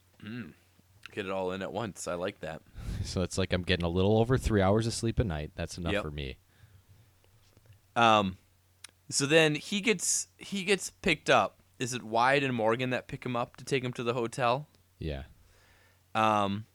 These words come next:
Speaker 1: Kate is in the background, still just grabbing cash.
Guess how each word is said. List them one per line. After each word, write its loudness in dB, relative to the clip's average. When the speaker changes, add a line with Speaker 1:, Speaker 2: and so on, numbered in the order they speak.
Speaker 1:
Kate 4
is 0
in 2
the 4
background, 4
still 4
just -6
grabbing 0
cash. -6